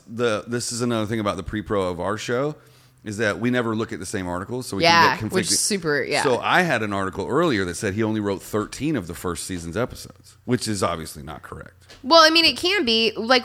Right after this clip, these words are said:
Speaker 2: this, what this is saying is all the ones that he wrote came
Speaker 1: Mm.
Speaker 2: from his dreams. It's not saying he wrote all of them.
Speaker 1: Oh, gotcha,
Speaker 2: All
Speaker 1: gotcha,
Speaker 2: the
Speaker 1: gotcha,
Speaker 2: ones
Speaker 1: gotcha.
Speaker 2: he wrote came from his dreams.
Speaker 1: That's, that makes more sense.
Speaker 2: Yeah.
Speaker 1: Yeah, so we're both right.
Speaker 2: Yeah.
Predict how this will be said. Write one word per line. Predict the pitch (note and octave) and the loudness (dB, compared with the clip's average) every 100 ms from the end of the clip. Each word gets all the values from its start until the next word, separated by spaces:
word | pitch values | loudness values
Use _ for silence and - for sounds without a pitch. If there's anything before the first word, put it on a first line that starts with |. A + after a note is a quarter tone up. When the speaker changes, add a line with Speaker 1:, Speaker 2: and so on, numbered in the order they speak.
| - | 0
Speaker 2:
this, | G#3 G3+ D#4 - | -4 0 0 0
what | A#3 A3 | -2 -2
this | E4+ C4 | -2 -4
is | A3+ | -4
saying | - F#3 E3+ E3 | -2 0 2 0
is | - F#3 - | -4 -6 -2
all | G3+ G#3+ | 2 2
the | G3+ | 2
ones | F#3+ F#3+ | -2 -4
that | - | -6
he | - G#3+ | -8 -8
wrote | E3 E3 B3+ G#4+ - - - | 0 2 2 0 -6 -18 -8
came | A#3+ A3 | -6 -2
Speaker 1:
Mm. | |
Speaker 2:
from | G#3+ | -2
his | D#3 | -4
dreams. | - C#3+ - - - | -4 -6 -8 -12 -8
It's | - B3 | -6 -2
not | C4+ E3 | -2 0
saying | B3+ G3+ | 0 0
he | G#3+ | -2
wrote | E3+ E3+ G3+ C4 A#3+ | 0 4 6 6 6
all | D3+ D3 | 6 6
of | D3 E3 | 6 6
them. | E3 E3 D#3 | 8 8 8
Speaker 1:
Oh, | D3 C3 | 8 6
gotcha, | A2 A2+ - | 6 4 6
Speaker 2:
All | G3 G#3 | 8 8
Speaker 1:
gotcha, | G#3 | 6
Speaker 2:
the | F#3+ | 4
Speaker 1:
gotcha, | F3 | 4
Speaker 2:
ones | F#3+ G3+ | 4 2
Speaker 1:
gotcha. | - F#3 | -2 -4
Speaker 2:
he | D3 | -4
wrote | C3 A#2+ F2+ A#1+ - | -2 0 0 -4 -12
came | - B2+ A#2 | -10 -6 -6
from | F#2 | -8
his | B2 | -10
dreams. | - - G#2 - - | -10 -12 -14 -16 -10
Speaker 1:
That's, | B2 - - - _ _ _ | -8 -8 -10 -16 _ _ _
that | - | -6
makes | B2 F#2 | -6 -6
more | G2 | -10
sense. | G2 A2 - - | -12 -14 -14 -6
Speaker 2:
Yeah. | F4 - - _ _ | -4 -4 -12 _ _
Speaker 1:
Yeah, | - A#2 | -14 -14
so | - C3+ | -6 -4
we're | |
both | C3+ D#3 | -2 -2
right. | C#2+ - _ _ _ _ _ _ _ - | -6 -12 _ _ _ _ _ _ _ -16
Speaker 2:
Yeah. | - G4+ | -10 -8